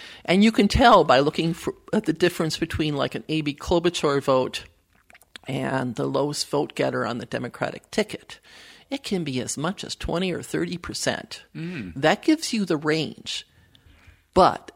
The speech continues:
Speaker 1: that doesn't tell you the whole story. Um, so you know that we've had a lot of, um,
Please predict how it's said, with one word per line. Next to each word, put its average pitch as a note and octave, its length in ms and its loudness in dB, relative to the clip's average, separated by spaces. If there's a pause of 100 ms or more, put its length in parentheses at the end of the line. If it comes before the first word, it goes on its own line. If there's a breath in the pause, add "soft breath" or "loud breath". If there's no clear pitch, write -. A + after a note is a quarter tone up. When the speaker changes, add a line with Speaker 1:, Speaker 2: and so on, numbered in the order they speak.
(140)
Speaker 1:
that F3+ 260 -2
doesn't G#3+ 300 0
tell E3 200 0
you D3 160 -4
the C3+ 120 -10
whole - 200 -8
story. E3 680 0 (560 loud breath)
Um, C3 540 0 (340)
so - 220 6
you G3+ 200 6
know G3+ 220 10
that E3+ 180 0
we've D3 160 -2
had C3 340 2
a B2+ 120 0
lot B2+ 260 2
of, - 160 -6
um, A2 380 -4